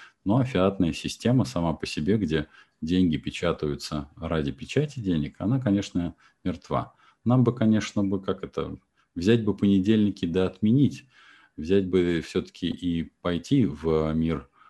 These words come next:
а, частных денег, денег, а, корпораций.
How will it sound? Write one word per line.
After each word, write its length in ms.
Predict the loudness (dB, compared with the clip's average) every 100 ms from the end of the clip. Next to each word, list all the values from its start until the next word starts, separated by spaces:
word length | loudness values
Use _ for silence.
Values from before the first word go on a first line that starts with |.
| _
а, 220 | -8 -6
частных 540 | -4 -2 -2 -2 -6 -4
денег, 420 | -4 -4 -6 -14 _ _ _ -12
денег, 560 | -4 -2 0 -4 -10 -12
а, 540 | -8 -4 -4 -4 -8 _ _ _
корпораций. 760 | -8 -4 -2 0 -2 -6 -12